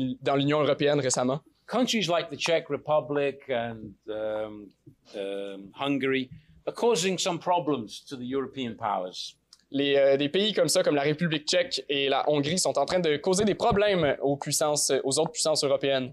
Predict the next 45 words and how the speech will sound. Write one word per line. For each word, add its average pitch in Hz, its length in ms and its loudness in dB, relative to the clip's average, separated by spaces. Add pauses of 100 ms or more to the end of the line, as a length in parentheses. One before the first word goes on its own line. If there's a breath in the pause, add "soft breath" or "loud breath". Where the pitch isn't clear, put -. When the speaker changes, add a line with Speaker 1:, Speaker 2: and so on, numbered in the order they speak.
(140)
Speaker 2:
They're 139 100 -2
not 226 120 0
too 226 180 -2
keen 226 360 2
on 160 100 2
the 147 60 2
sanctions. 123 800 -4 (160)
Speaker 1:
Ils 135 100 -4
sont, 165 460 4
ils 143 140 0
sont 151 200 0
pas 233 160 2
très 214 240 0
chauds 214 300 2
à 175 60 6
l'idée 156 220 0
des 156 120 0
sanctions. 170 480 0
Speaker 2:
And 156 80 -2
you 170 80 -4
can 175 100 -4
imagine 175 420 -2
the 139 60 -8
Czechs - 500 -4
being 135 200 -4
asked 135 340 -4
to 131 100 -12
give 139 200 -2
up 131 200 2
on 113 160 -4
Russian 117 360 -6
gas. - 540 -4 (100)
Speaker 1:
Et 143 100 0
vous 135 140 -6
pouvez 165 160 -2
imaginer, 165 720 0
euh, 135 260 2
comment 143 220 2
les, 143 200 0
les, 131 220 -2
les 127 120 -4
Tchèques 165 300 -2
ne 143 100 2
veulent 139 260 0
pas, 160 200 4